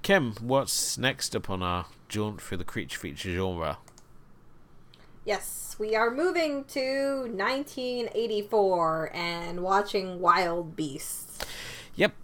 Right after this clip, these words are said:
Speaker 1: uh, the Italians give their take on the creature feature genre as P C P gets into the water supply at the local zoo, sending all the animals mad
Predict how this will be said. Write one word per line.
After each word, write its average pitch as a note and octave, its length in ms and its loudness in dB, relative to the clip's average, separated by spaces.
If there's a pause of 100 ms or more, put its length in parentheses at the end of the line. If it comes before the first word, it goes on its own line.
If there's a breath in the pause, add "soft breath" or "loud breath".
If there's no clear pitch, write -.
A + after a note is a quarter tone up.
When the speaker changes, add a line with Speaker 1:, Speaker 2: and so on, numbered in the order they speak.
(260)
Speaker 1:
uh, B2 580 8
the B2 160 4
Italians A#2+ 600 6
give - 220 -4
their G#2+ 160 0
take G2 360 -2
on G2 600 0
the F#2+ 400 2 (160)
creature - 340 -2
feature G#2 320 0
genre G2+ 420 2
as E2+ 300 0
P B2+ 180 0
C G#2+ 160 0
P A#2+ 300 4
gets G#2 300 0
into F#2+ 160 -4
the F#2 80 -4
water F#2 240 0
supply F#2 420 2
at D#2 140 -2
the F2+ 80 -2
local A#2 340 4
zoo, F#2 320 0 (300 loud breath)
sending F2 420 -4
all A#2+ 380 8
the A2 100 6
animals G2+ 400 4
mad F2+ 480 2